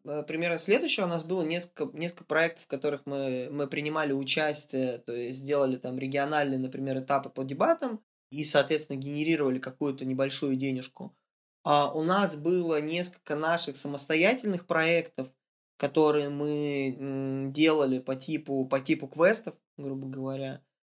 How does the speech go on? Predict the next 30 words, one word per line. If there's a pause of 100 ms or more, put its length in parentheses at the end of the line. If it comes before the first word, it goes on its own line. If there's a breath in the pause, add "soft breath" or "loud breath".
А,
и
это
тоже
какую-то
день-,
ну,
н-,
нужно
понимать,
что
это,
что
это
деньги
как
бы
такие
символические.
Это
очень
важно,
что,
что
это
не
было
никогда
основной
работой.